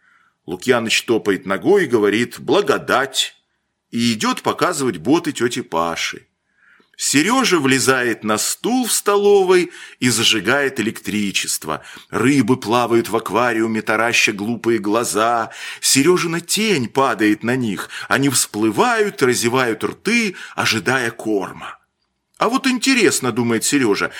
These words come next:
будут они пить свой собственный жир или не будут?»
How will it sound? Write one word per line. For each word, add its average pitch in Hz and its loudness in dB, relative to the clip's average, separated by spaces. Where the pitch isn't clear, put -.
будут 240 -2
они 240 0
пить 202 -2
свой 180 4
собственный 151 0
жир 123 2
или 170 2
не 247 2
будут?» 123 -6